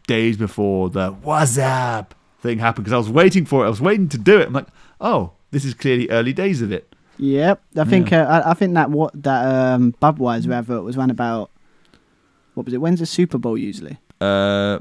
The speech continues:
Speaker 1: not too long afterwards, so around about, I think it's, like, late February, March.
Speaker 2: Yeah,
Speaker 1: I think
Speaker 2: so
Speaker 1: it is.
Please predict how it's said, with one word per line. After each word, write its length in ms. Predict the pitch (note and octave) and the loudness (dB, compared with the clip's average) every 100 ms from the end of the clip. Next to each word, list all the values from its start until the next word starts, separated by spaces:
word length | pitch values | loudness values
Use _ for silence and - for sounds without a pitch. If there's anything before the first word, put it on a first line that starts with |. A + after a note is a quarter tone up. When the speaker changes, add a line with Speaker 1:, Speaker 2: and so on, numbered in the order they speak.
| - | -6
Speaker 1:
not 380 | G#2+ B2+ - - | -4 0 -2 -2
too 160 | D#3 | -2
long 200 | C#3+ B2+ | 0 2
afterwards, 520 | A2+ C#3+ D3+ F#2+ C2 - | 2 2 0 -6 -6 -4
so 120 | F#2+ | -2
around 220 | G#2 A2 | 0 0
about, 380 | G2+ G2+ F#2 - _ _ _ - | 0 -2 -2 -6 _ _ _ -16
I 60 | G2+ | -8
think 180 | F3+ | -6
it's, 80 | F4+ | -6
like, 220 | F3 A2+ _ _ - | -10 -10 _ _ -20
late 380 | F2+ F#2 B2+ - | -12 -6 -6 -6
February, 560 | A#2+ G2+ G#2+ G#2 G2+ F#2 - | -6 -4 -2 -2 -2 -6 -12
March. 720 | - G2 A#2 G3+ - - - _ _ - | -10 -4 -4 -4 -8 -18 -20 _ _ -10
Speaker 2:
Yeah, 220 | F#3 E3 | -2 -2
Speaker 1:
I 20 | |
think 100 | B2+ | 0
Speaker 2:
so 120 | D#3 | 0
Speaker 1:
it 20 | F3+ | 0
is. 200 | - | -4